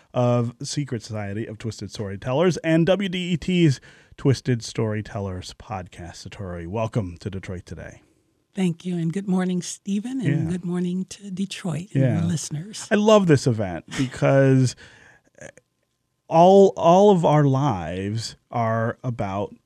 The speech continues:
Speaker 1: stories, and what we remember most about the events that happened to us are the stories about it. That's what, that's what the nineteen sixty-seven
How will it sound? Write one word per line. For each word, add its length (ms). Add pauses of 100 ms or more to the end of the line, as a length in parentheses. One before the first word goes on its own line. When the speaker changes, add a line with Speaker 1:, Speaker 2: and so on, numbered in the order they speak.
(180)
Speaker 1:
stories, 1000
and 500
what 220
we 120
remember 920 (340)
most 480
about 360
the 120
events 300
that 100
happened 320
to 160
us 220 (440)
are 280
the 160
stories 400
about 240
it. 80
That's 280
what, 200 (240)
that's 320
what 160
the 80
nineteen 360
sixty-seven 680